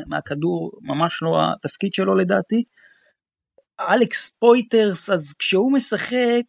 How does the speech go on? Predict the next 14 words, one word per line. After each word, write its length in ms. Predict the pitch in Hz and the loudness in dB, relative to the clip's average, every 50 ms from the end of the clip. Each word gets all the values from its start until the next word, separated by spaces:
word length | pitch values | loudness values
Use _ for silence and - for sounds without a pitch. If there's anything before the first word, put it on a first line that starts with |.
| _ - - - - _ _ _ - - - | _ -20 -20 -20 -20 _ _ _ -16 -8 -4
מעולה, 640 | 175 185 190 185 190 196 196 185 165 147 139 139 139 - - 160 147 | -2 0 0 2 2 2 4 4 4 4 2 0 -2 -6 -6 -6 -6
אבל, 560 | 147 143 147 151 151 151 151 151 151 151 151 | -6 -8 -6 -2 0 0 2 2 0 0 0
אה, 180 | 156 156 156 156 143 | 0 0 0 -2 -2
כשהוא 220 | - - 175 170 156 | -2 -2 -2 -2 0
ביחד 360 | 160 180 214 214 247 233 208 | 0 0 0 2 0 0 0
עם 140 | 226 226 247 | 2 2 2
ניבו, 340 | 285 302 294 233 240 214 202 | 4 2 2 2 2 0 0
אז 140 | 185 160 202 | 0 -2 0
ניבו 320 | 220 247 247 214 240 220 - | 0 0 0 0 -2 -2 -2
פתאום 300 | 214 208 - 196 190 196 | -4 -4 -2 -2 -2 0
לא 80 | 202 202 | -2 0
דומיננטי. 920 | 185 190 180 180 180 208 226 226 208 - 226 233 233 226 220 214 208 185 180 - | 0 0 0 0 0 0 -2 -2 -4 -4 -4 -4 -2 -2 -2 -2 -2 -4 -4 -6
אגב, 400 | - - - 196 240 247 180 160 | -8 -6 -6 -2 -2 -2 -2 -2
אתם 220 | 151 - - 151 | -8 -8 -6 -6